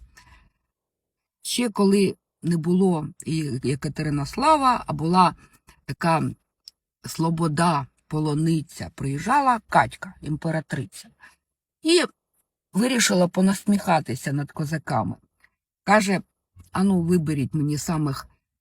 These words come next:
таких з довгими вусами з десяток". Посадили їх за стіл, поставили дві мисці з-, з-, зі сметаною. Вона хотіла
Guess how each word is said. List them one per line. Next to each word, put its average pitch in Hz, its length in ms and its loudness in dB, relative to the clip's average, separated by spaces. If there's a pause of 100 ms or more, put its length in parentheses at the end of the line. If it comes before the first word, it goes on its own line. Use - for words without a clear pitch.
(320)
таких 143 480 -6 (260)
з 131 120 -8
довгими 160 500 0
вусами 196 540 0
з 147 60 -4
десяток". 165 720 -2 (600)
Посадили 151 560 -4
їх 143 140 -6
за 180 140 -2
стіл, 330 380 -2
поставили 156 580 2
дві 147 220 -2
мисці 160 640 -2 (1080)
з-, 131 380 -10
з-, 143 200 -10
зі 170 140 0
сметаною. 226 920 2
Вона 214 320 0
хотіла 190 580 0